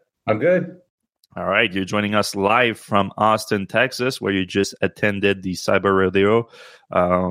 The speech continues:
Speaker 2: GigaFest event, uh, for the opening of, uh, Gigafactory Texas. And, uh,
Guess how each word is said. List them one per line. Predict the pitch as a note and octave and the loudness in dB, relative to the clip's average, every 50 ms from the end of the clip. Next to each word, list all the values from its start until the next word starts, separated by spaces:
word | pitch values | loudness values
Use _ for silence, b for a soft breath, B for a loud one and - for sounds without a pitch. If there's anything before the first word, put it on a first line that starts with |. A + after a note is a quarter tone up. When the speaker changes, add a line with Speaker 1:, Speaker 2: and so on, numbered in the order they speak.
| F2 E2+ E2+ | -6 -8 -4
Speaker 2:
GigaFest | F2 G2 F2+ G2 F#2+ F2+ - - - G2+ G2 - - - - G2+ | -4 -2 2 2 0 0 -2 0 2 2 2 2 -2 -4 0 2
event, | G2+ F#2+ G#2+ A2 A2+ A2 A2 _ - | 2 4 4 2 2 0 -2 _ 2
uh, | G2+ F#2 - - - | 2 2 2 -4 -4
for | - G2+ G2 | 0 0 0
the | F#2+ F#2+ G2 - | 2 0 -2 2
opening | F#2+ G2+ G#2 - G#2 F#2+ G2 G2 G2 G2 F#2 | 2 2 2 2 -2 -2 -2 -2 -2 -2 0
of, | F#2 F#2 F2 F#2 | 0 0 2 2
uh, | F#2 F#2 | 0 0
Gigafactory | F#2 F#2 F#2 G2 - - G2 - - G2 F#2+ F#2 - _ | 0 0 -2 -2 -2 -2 -4 -2 -2 -2 -2 -4 -6 _
Texas. | - G#2 B2 C3 - - F3 G#3 - - _ _ _ _ _ _ _ _ _ _ _ _ _ _ | -2 -2 -2 -2 -2 -4 -4 -4 -4 -8 _ _ _ _ _ _ _ _ _ _ _ _ _ _
And, | - F#2+ F#2+ F#2 F#2 F#2+ F#2+ F#2+ | -2 0 2 2 2 0 0 0
uh, | F#2 F#2+ F#2+ F#2+ F#2+ F#2+ F#2 F#2 F2+ F#2+ F#2 | 2 2 2 2 2 2 2 2 0 -2 -4